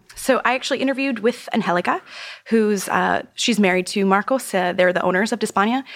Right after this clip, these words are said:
and they are two of the most, like, wonderful people <laughs> that you'll ever meet and you'll ever get to work for. And so they were looking for somebody to kind of manage the wine store,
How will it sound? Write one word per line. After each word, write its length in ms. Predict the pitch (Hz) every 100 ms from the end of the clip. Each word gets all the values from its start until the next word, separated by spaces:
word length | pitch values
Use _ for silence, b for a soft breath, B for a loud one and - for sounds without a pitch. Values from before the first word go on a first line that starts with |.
| B B -
and 480 | 185 185 180 175 -
they 180 | - 233
are 80 | 240
two 400 | - 254 233 220
of 60 | 185
the 100 | 170
most, 320 | 170 - - _
like, 300 | - 170 - - _
wonderful 560 | 185 165 175 196 180 165
people 260 | 240 240
<laughs> 80 | 262
that 80 | 220
you'll 160 | 208 165
ever 200 | 202 226
meet 220 | 175 160
and 140 | 170
you'll 120 | 170 170
ever 160 | 202
get 140 | 202 -
to 100 | 170
work 160 | 190
for. 360 | - 175 180 180
And 420 | 185 175 170 - B B B
so 140 | - 214
they 120 | 214
were 100 | 196
looking 200 | 220 294
for 100 | 247
somebody 320 | 226 196 185 180
to 80 |
kind 180 | - 190
of 80 | 175
manage 320 | 226 285 -
the 80 | 240
wine 220 | 226 233
store, 360 | 226 214 214